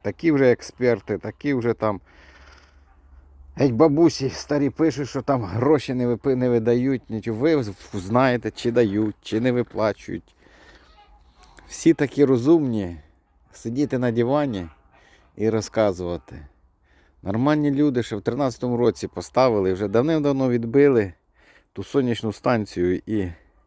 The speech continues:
заробили більше, чим треба. І ще не одну поставили. Як кажуть,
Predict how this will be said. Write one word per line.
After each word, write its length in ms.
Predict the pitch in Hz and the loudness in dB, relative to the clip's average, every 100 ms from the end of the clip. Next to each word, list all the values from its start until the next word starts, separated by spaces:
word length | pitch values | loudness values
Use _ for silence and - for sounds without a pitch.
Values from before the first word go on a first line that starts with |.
| _ _ _ - - _ - | _ _ _ -20 -20 _ -12
заробили 600 | 78 113 117 123 147 123 | 0 2 4 4 4 4
більше, 320 | 110 131 127 | 0 -4 -6
чим 200 | - 104 | -6 -10
треба. 400 | - 95 82 85 - | -2 -2 -2 -6 -2
І 140 | 113 | -2
ще 220 | 98 127 | 2 2
не 120 | 127 120 | 2 2
одну 260 | 107 120 | 0 -2
поставили. 720 | - 101 - 104 90 80 78 - - - - - - _ _ - _ - - _ - | -4 -10 -4 -2 0 -2 -6 -16 -20 -20 -20 -20 -20 _ _ -20 _ -20 -20 _ -4
Як 200 | 113 - | -4 -4
кажуть, 540 | - 151 135 127 - | 2 4 4 -2 -6